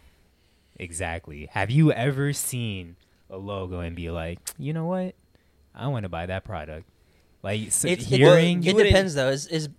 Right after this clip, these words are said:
Speaker 2: it's, it's branding, 'cause also you gotta, you gotta think about everywhere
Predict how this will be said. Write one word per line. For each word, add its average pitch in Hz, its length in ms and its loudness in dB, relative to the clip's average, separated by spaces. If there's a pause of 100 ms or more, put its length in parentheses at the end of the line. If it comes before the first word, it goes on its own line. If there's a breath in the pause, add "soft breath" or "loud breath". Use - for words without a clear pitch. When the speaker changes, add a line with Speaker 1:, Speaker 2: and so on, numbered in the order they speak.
(120)
Speaker 2:
it's, 156 180 -4
it's 147 240 -10
branding, 135 400 -4
'cause 139 120 -8
also 143 360 0
you 139 140 -2
gotta, 131 200 0
you 143 120 -6
gotta 135 100 0
think 135 160 -4
about 123 260 -2 (540 soft breath)
everywhere 143 1000 2